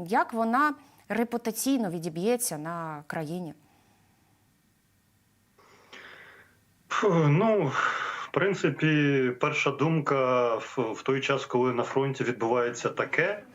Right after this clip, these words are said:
Speaker 2: в тилу, можливо, виявляється ось таке. Е, ф-,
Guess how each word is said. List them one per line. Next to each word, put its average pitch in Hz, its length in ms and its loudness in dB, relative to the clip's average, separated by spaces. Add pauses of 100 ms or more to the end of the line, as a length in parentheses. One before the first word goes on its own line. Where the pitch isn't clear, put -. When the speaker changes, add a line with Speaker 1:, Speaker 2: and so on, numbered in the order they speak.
(300)
Speaker 2:
в - 80 -16
тилу, 123 360 0
можливо, 123 800 2 (460)
виявляється 110 640 0
ось 110 240 -2
таке. 101 440 -2 (540)
Е, - 40 -2 (440)
ф-, - 180 -14